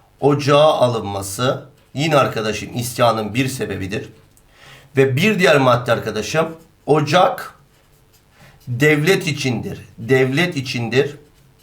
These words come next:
Anlayışının arkadaşım, anlayışının ne olması? Bozulması. Eskiden ocak devlet içindir anlayışı, ocak devlet içindir anlayışı,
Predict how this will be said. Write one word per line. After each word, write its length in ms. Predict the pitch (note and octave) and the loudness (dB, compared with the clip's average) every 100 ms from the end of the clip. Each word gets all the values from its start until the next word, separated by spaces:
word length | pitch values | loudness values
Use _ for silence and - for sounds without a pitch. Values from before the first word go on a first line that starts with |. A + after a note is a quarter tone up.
| _ _ _ _ _ _ _ _ _ B2+ | _ _ _ _ _ _ _ _ _ 2
Anlayışının 720 | C#3 C#3+ C#3+ C#3 B2+ D#3+ E3 | 4 4 4 2 -2 -2 2
arkadaşım, 640 | C3+ A2+ A#2 A2 - A2+ - | 2 0 -2 -4 -4 -6 0
anlayışının 800 | A#2 A2+ G#2+ G#2 A2+ B2+ D3 - _ _ _ _ _ _ _ _ C3+ | 0 0 -4 -6 -4 -4 -4 -8 _ _ _ _ _ _ _ _ 2
ne 60 | |
olması? 680 | D3+ D#3+ C3 A#2+ - B3+ - A2+ | 4 4 2 0 0 0 -2 -2
Bozulması. 880 | B2+ B2 B2 A2+ G#2 - A#2 A2 - - _ _ - | 0 0 0 0 -2 -2 -4 -4 -6 -18 _ _ 0
Eskiden 440 | D3+ D3 E3 F#3 | 0 0 0 0
ocak 480 | E3 D#3 - - - | 0 0 0 0 0
devlet 280 | E3 F#3 F#3 | 0 0 -2
içindir 280 | D3+ C#3+ | -4 2
anlayışı, 720 | C#3+ C3 B2 B2 B2 F#3 G#3+ - _ _ _ _ - | 2 2 0 -2 0 2 2 -2 _ _ _ _ -6
ocak 540 | B2+ B2+ E3+ C#3+ - - | -4 0 2 0 -2 -6
devlet 440 | B2+ C#3+ F#3 F3 | 0 0 0 -2
içindir 260 | D3 C#3 B2+ | -6 -4 -2
anlayışı, 580 | B2 A#2 A#2 F#3+ G#3 | -2 -4 -4 0 -2